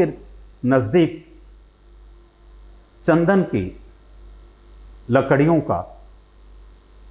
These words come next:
एकमात्र दुकानदार मैं ही हूं। तो जाहिर सी बात है,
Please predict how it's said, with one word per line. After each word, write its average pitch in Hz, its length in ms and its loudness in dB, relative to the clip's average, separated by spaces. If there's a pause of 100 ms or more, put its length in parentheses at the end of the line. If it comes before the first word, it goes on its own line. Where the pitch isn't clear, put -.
(580)
एकमात्र 151 540 2
दुकानदार 117 540 2
मैं 110 260 0
ही 139 80 0
हूं। - 80 -6 (1300)
तो 139 60 -2
जाहिर 185 280 4
सी 170 120 0
बात 127 280 2
है, 175 240 0